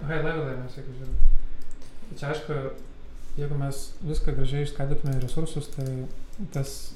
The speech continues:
pats dizainas, jisai, e, kaip čia, g-, g-, gražesnis būtų.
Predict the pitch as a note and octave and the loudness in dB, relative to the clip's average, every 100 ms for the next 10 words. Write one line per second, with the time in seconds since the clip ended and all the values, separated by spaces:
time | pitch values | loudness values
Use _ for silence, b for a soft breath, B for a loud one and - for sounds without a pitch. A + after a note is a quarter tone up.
0 | - - - F#3+ - C#3 C3+ B2+ B2+ D3 | -12 -14 -14 -10 -6 -4 -2 -2 -2 -4
1 | D3+ - - - C#3 C#3 - - - - | -6 -8 -10 -6 -4 -2 -2 -4 -8 -8
2 | - - - - - - - G3 C#3 C3 | -8 -10 -12 -14 -14 -12 -14 -10 -8 -6
3 | C3 B2+ C3 D3 - C3 D#3 - E3 D3+ | -6 -8 -10 -10 -10 -10 -10 -10 -12 -10
4 | - - D3 - D3+ D3+ E3 E3+ C#3+ C3 | -6 -4 -4 -6 -6 -6 -6 -6 -6 -4
5 | C3 C#3 | -6 -6